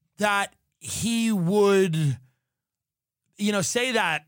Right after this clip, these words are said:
about me on, on Reddit. It's very interesting. Um,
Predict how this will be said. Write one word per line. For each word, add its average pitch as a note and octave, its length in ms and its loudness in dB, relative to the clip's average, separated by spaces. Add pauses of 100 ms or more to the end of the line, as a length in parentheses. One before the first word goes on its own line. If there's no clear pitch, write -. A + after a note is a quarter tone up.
about E3 380 -2
me F3 320 -2
on, F3 280 0
on F3+ 180 -2
Reddit. F3+ 440 -2
It's E3+ 280 -6
very G#3 200 -2
interesting. D#3+ 640 -6 (480)
Um, D#3+ 520 -2